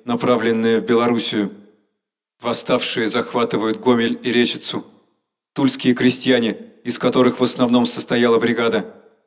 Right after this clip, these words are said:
объединяются с Полесским повстанческим комитетом, представлявшим белорусское крестьянство. В обращении к крестьянам командующий Первой армией Народной Республики Стрекопытов объявляет о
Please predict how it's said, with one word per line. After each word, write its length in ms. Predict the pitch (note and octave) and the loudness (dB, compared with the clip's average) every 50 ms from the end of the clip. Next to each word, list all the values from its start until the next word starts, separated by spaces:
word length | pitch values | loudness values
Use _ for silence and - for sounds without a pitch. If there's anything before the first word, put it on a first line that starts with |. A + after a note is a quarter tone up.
| _ _ | _ _
объединяются 800 | - A2+ - - A#2+ A#2+ B2 C3 C3 C3+ C3 B2+ B2+ B2 - A#2+ | -12 -12 -10 -6 -4 0 2 4 4 4 4 2 2 2 0 -2
с 40 | - | -2
Полесским 520 | - B2+ B2 B2+ C3 B2 - - B2+ G#2+ | 0 0 2 2 2 0 0 -4 -4 -2
повстанческим 720 | - B2 A#2 - - C3+ B2 A#2 - A#2+ - - C3+ B2 - | -2 -2 -2 -2 0 0 0 0 0 -2 -4 -2 -2 -4 -2
комитетом, 560 | - A#2+ B2 B2+ B2 C3+ B2 A2+ A2+ G2 - - - - _ _ _ _ _ _ _ - | 2 2 4 4 4 2 0 0 0 -4 -4 -8 -18 -20 _ _ _ _ _ _ _ -14
представлявшим 680 | - - - - - B2+ A#2+ B2 A#2+ - - A#2+ A2+ | -10 -10 -6 -2 0 2 2 2 2 2 0 -2 2
белорусское 500 | A#2 A#2+ B2 B2 B2 A#2+ A#2+ - B2+ A#2 | 4 4 4 4 4 2 0 0 -2 -2
крестьянство. 680 | - A#2 A#2 A2 - - B2+ A#2+ A2+ - - - A2 - - - - _ _ _ _ _ _ _ _ _ _ _ _ _ _ _ _ - | -2 -2 -4 -4 -2 0 0 0 0 -2 -4 -6 -8 -8 -8 -12 -20 _ _ _ _ _ _ _ _ _ _ _ _ _ _ _ _ -14
В 120 | G#2 A#2+ | -6 -4
обращении 600 | B2 A#2 B2 B2+ B2+ - - C#3 C3+ B2+ B2+ B2+ | -2 0 2 2 2 0 0 0 2 2 2 2
к 80 | A#2+ - | 0 -2
крестьянам 640 | B2+ B2 A#2+ - - - C3 C3 B2 A#2+ A2+ G2+ - - _ _ _ _ _ - | -4 -4 -4 -4 -4 -2 -2 0 0 0 -2 -4 -8 -16 _ _ _ _ _ -10
командующий 680 | - B2+ B2 B2+ B2+ B2 A#2+ B2 A#2+ A#2 - - B2 | -4 0 2 4 4 4 4 4 4 2 0 -4 -4
Первой 320 | - C3 B2+ B2+ B2 B2 | 0 2 2 4 4 4
армией 380 | B2+ B2+ B2 B2 A#2+ A#2+ A#2+ A#2 | 6 4 4 4 2 0 0 0
Народной 400 | A#2 A#2+ A#2+ B2 A#2+ B2 A#2+ A#2+ | 0 2 2 2 2 2 0 0
Республики 560 | A#2+ A#2+ - - C3 B2+ A#2+ A#2 A#2+ A#2 A#2+ | 0 0 -2 -2 -4 -2 0 -2 -4 -2 -4
Стрекопытов 760 | G#2 - - B2+ B2 B2 B2+ A#2 - C#3 C3 B2+ B2 - - - - - _ _ _ _ _ _ _ _ - | -8 -6 -6 -6 -4 -2 -4 -2 0 0 2 2 0 -2 -4 -12 -20 -20 _ _ _ _ _ _ _ _ -14
объявляет 640 | - A2+ A#2+ A2+ B2 A#2+ B2 B2+ C3 B2+ B2 B2 B2+ | -12 -10 -2 0 2 4 4 4 4 4 4 4 2
о 400 | B2+ A#2+ A#2 - - - - - | 2 2 0 -2 -8 -18 -20 -20